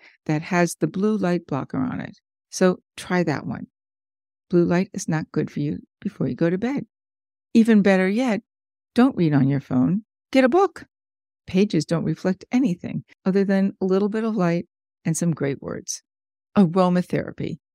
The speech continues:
Now, many of you probably heard about aromatherapy and how it helps, but sometimes those little devices make a kind of noise, and that can be disturbing too. In that case, I suggest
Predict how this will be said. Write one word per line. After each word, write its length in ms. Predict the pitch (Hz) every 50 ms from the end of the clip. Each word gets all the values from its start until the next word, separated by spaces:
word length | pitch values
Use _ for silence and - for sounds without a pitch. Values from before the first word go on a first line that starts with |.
| _ _ _ _ _ _ _ _ - -
Now, 80 | 214
many 260 | 214 214 220 214 214
of 80 | 226 226
you 120 | 233 220
probably 320 | 214 - - 190 185 202 185
heard 220 | - 180 170 165
about 280 | 165 156 151 151 - -
aromatherapy 840 | 170 156 160 170 156 160 160 156 - 165 151 151 151 - 156 156
and 100 | 151 147
how 180 | 165 147 143 147
it 100 | 147 151
helps, 420 | 151 - - - 208 - - - _ _ _ _ _ _ _ - - -
but 160 | - 180 -
sometimes 560 | - - - 220 226 226 - 247 208 214 202 -
those 200 | 185 165 - -
little 160 | 175 180 175
devices 680 | 180 170 165 - 156 156 165 - - 180 170 - -
make 220 | 160 160 156 -
a 100 | 160 147 _ _ -
kind 180 | - - 170 156
of 80 | 151
noise, 400 | 156 160 156 151 151 151 - - _ _ _ _ _ _ _ _ -
and 200 | - 180 185 180
that 220 | 180 175 175 175 -
can 140 | - 185
be 120 | 170 165 147
disturbing 560 | - 147 - - - 147 139 135 143 143 156
too. 340 | - - - 202 - - - _ _ _ -
In 160 | - 202 196
that 240 | 190 185 175 185 180
case, 260 | - - 196 214 - - -
I 60 | 220
suggest 580 | 220 - 233 196 - - 147 143 151 - -